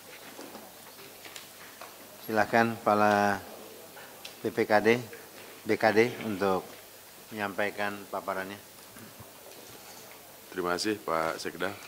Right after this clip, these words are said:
Speaker 2: Pak Gubernur, Pak Sekda, Pak Deputi, para asisten, teman-teman. Perkenankan kami menga-,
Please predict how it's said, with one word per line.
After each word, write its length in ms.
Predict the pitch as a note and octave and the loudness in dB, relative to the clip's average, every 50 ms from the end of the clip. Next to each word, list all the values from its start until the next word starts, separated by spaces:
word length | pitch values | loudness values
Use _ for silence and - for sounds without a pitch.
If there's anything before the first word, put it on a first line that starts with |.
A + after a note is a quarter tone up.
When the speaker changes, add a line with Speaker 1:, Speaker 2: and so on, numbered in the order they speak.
| - - - - - - - | -14 -14 -14 -14 -16 -10 -4
Speaker 2:
Pak 320 | E2 E2 E2 E2 - - | -2 0 0 0 0 -2
Gubernur, 480 | E2 E2+ E2 E2+ F2+ F#2+ G2+ G#2+ G#2+ A2 A2 - - - - - - - - - - - - - - - - - - - - - - - - - - | -6 -4 -2 0 4 6 6 6 6 4 0 -8 -14 -18 -18 -20 -20 -20 -20 -20 -20 -20 -18 -20 -18 -16 -16 -16 -16 -18 -20 -20 -20 -20 -20 -18 -14
Pak 400 | - D2 D2+ D#2 D#2+ D#2 D#2 C#2 | -12 -10 -8 -8 -6 -6 -6 -6
Sekda, 400 | - - F2 D2+ D#2 D#2+ E2 F2+ | -6 -6 -6 -6 -2 0 2 2
Pak 240 | F2 - E2+ D2 - | 2 2 0 0 0
Deputi, 480 | D#2+ - - E2 D#2 - F#2 F#2+ G#2+ A2+ G#2+ - - - - - - - - - - - - - - - - - - | -2 -4 -4 -8 -6 -2 -2 -2 -2 -2 -4 -8 -14 -16 -18 -18 -18 -20 -20 -20 -20 -20 -20 -20 -20 -20 -20 -12 -10
para 160 | C2+ C#2 D2 | -8 -6 -6
asisten, 640 | C#2 - - D#2 - - F#2 F#2 F#2 F#2+ G2 F#2 - | -6 -6 -6 -8 -2 2 4 4 4 2 0 -4 -8
teman-teman. 800 | - D#2 D2+ D2+ - D#2 D#2 F2 F2+ G2 G2+ G2+ - - - - - - - - - - - - - - - | -8 -8 -8 -8 -6 -4 0 0 0 0 -2 -8 -12 -16 -18 -18 -18 -18 -18 -18 -18 -18 -18 -18 -20 -20 -12
Perkenankan 480 | - E2+ F2 F2+ F2 E2+ E2 F2+ E2+ E2+ | -10 -8 -6 -6 -6 -4 -4 -4 -4 -2
kami 240 | E2 F#2 F2+ G2 F#2+ | -2 -2 -2 -2 -2
menga-, 320 | F#2+ F2+ F2+ E2+ E2 D#2 | -2 -2 -2 -2 -2 -2